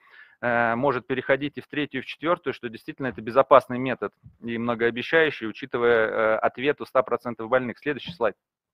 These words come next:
Э, исследование второй фазы по неоадъювантному лечению с использованием брафмек ингибиторов при ранее, э, неоперабельной местно распространенной меланоме. Да? То есть третья С,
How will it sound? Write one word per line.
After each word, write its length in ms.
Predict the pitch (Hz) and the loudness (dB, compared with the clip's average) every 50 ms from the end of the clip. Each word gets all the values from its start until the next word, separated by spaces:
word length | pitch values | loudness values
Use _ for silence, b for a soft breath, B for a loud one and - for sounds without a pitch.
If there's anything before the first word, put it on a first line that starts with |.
| _ _ _ _ _ _ _ _ _ B B B B B B B B B _ | _ _ _ _ _ _ _ _ _ B B B B B B B B B _
Э, 480 | 113 120 120 123 120 117 120 117 117 113 - | -2 0 0 2 2 0 0 -2 -4 -8 -12
исследование 880 | - - - 175 185 196 160 175 170 165 156 156 156 156 151 147 143 - 143 135 | -16 -12 -6 -4 -2 0 0 2 2 2 0 0 -2 -2 -2 -2 -4 -8 -14 -8
второй 320 | _ - 151 151 165 175 160 | _ 2 4 4 4 2 0
фазы 400 | - - 160 165 160 143 147 - | 2 6 6 6 6 6 2 0
по 160 | - 143 135 | 2 2 2
неоадъювантному 720 | 131 143 143 143 135 123 139 143 151 151 139 - 139 135 | 2 2 0 -2 -2 0 2 4 4 4 2 0 -4 -4
лечению 440 | 135 135 131 - - 165 151 143 127 | -4 -4 -4 -4 -4 -2 -2 -4 -4
с 80 | - - | -6 -8
использованием 600 | 117 - - 147 143 135 131 127 127 127 123 117 | -10 -2 0 2 2 2 0 -4 -4 -4 -2 0
брафмек 560 | 120 135 143 139 - - 147 151 139 - - | 4 6 6 6 6 2 -4 -6 -6 -6 -6
ингибиторов 640 | 113 113 107 120 117 123 147 143 - 131 117 113 - _ B B B B B _ | -8 -8 -8 -10 -10 -8 -8 -6 -2 0 0 -2 -2 _ B B B B B _
при 120 | - 120 | -2 2
ранее, 920 | 127 131 135 127 123 123 120 117 117 117 110 110 110 110 107 107 107 107 107 | 4 6 6 4 4 0 -2 -2 0 0 -2 -2 -2 -4 -4 -6 -6 -8 -10
э, 400 | 107 107 110 107 110 110 110 107 104 | -10 -10 -8 -8 -8 -8 -8 -8 -8
неоперабельной 800 | 117 131 135 123 - 135 131 147 151 151 139 131 123 123 117 | -6 -4 -4 -2 0 4 6 8 8 8 6 2 -2 -4 -4
местно 260 | 123 135 131 - 127 | -4 -6 -6 -6 -6
распространенной 760 | 117 120 - _ 113 - - - 131 135 139 143 135 127 120 117 | -6 -6 -6 _ -14 -12 -6 -4 -4 -4 -2 -4 -4 -4 -4 -4
меланоме. 560 | 120 123 135 139 147 151 135 110 101 98 104 | 0 2 2 2 2 2 0 -2 -2 -6 -4
Да? 180 | 117 151 - | -4 -4 -4
То 140 | - _ 117 | -6 _ -14
есть 120 | 110 - _ | -16 -14 _
третья 360 | - 151 165 160 - 139 131 165 | -8 -6 -6 -4 -2 -2 -2 -2
С, 320 | - - 175 175 180 170 | -2 -2 0 2 2 2